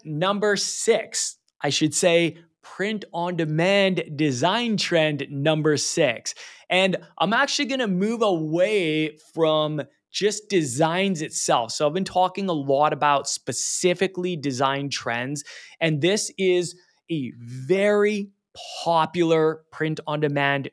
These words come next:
trend right now. It really blew up over the last year, and I believe it's because Printify actually allowed their sellers to use this. They unlocked that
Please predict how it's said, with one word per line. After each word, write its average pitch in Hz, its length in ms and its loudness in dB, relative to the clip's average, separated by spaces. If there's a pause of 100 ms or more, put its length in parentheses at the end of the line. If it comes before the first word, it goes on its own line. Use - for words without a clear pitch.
trend 143 380 -2
right 143 240 2
now. 143 400 2
It 156 160 0
really 165 600 0
blew 156 340 2
up 143 300 0
over 151 280 0
the 143 100 2
last 131 460 2
year, 123 420 2 (420)
and 165 360 -2
I 160 120 2
believe 165 520 2
it's 247 180 0
because 196 580 0 (160)
Printify 202 760 0
actually 185 760 0 (800)
allowed 170 720 2 (440)
their 160 280 0
sellers 156 920 0 (880)
to 185 100 0
use 180 420 2
this. 135 300 2
They 160 260 2
unlocked 180 600 0
that 151 220 -6